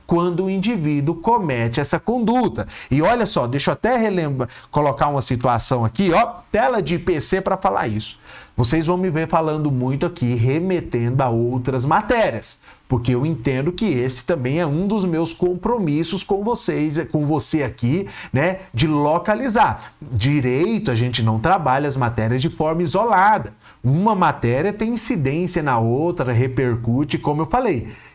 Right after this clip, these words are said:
Sempre vou estar remontando aqui, tá? Então, o que que eu recomendo,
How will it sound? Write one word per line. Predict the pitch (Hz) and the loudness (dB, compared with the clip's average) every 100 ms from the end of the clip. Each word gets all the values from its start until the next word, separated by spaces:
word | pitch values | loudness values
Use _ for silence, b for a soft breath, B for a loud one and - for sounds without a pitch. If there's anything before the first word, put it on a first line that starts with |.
| B | B
Sempre | - - 135 202 226 | 0 2 2 2 0
vou | 220 220 | 0 0
estar | 214 190 175 | 0 0 0
remontando | 175 170 165 - 135 139 165 180 | 0 0 -2 -2 -2 0 -2 0
aqui, | 156 - 120 131 180 180 - - | -2 -2 -2 0 0 -4 -12 -2
tá? | 143 | -2
Então, | 143 151 | 0 -2
o | |
que | 139 180 | 0 0
que | 196 | 0
eu | 180 | 0
recomendo, | 196 202 214 165 135 113 | 0 0 0 2 0 0